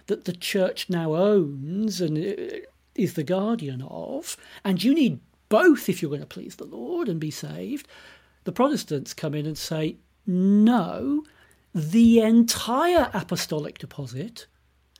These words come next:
as the Lord wants us to know it in order to know what we need to know to be saved and live a life that pleases him,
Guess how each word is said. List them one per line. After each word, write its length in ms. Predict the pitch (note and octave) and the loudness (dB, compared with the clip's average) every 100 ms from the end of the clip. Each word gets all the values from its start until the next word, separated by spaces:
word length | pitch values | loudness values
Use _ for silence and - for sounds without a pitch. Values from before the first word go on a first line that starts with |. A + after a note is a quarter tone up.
| _ _ _ | _ _ _
as 260 | G3 G#3+ - | 0 0 2
the 120 | G3+ | 4
Lord 240 | F#3+ F#3+ | 6 4
wants 300 | E3 G3 - | 2 -4 -6
us 100 | D3+ | -8
to 100 | - | -4
know 220 | D3+ D#3 | -2 0
it 240 | E3 E3+ - - | -2 -4 -14 -8
in 160 | D3+ | -4
order 360 | D3 C#3+ C#3+ D3 - | -2 -2 -4 -4 -12
to 120 | - C#3+ | -8 -4
know 220 | E3 D#3+ | 0 0
what 120 | E3 | 0
we 100 | D#3+ | -2
need 160 | D3+ C3+ | -4 -6
to 100 | D3 | -6
know 100 | C3 | -6
to 80 | |
be 80 | B2+ | -8
saved 380 | - C#3+ C#3+ C#3 | -8 -6 -6 -6
and 80 | C#3 | -6
live 100 | C#3 | -6
a 60 | |
life 180 | C3+ C3 | -8 -10
that 80 | E3 | -10
pleases 240 | D#3 C3 | -10 -8
him, 60 | C3 | -10